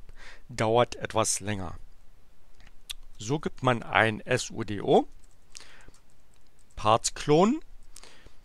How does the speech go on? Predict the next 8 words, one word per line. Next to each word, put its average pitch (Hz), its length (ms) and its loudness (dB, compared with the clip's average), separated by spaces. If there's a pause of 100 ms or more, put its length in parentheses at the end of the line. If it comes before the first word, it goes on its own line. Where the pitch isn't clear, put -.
(300)
Punkt 196 500 4 (1120)
V 110 560 2 (240)
F - 320 2 (120)
A 104 280 4 (400)
T 170 320 4 (800)
für 139 480 6
das 113 340 4
Dateisystem, 156 1080 2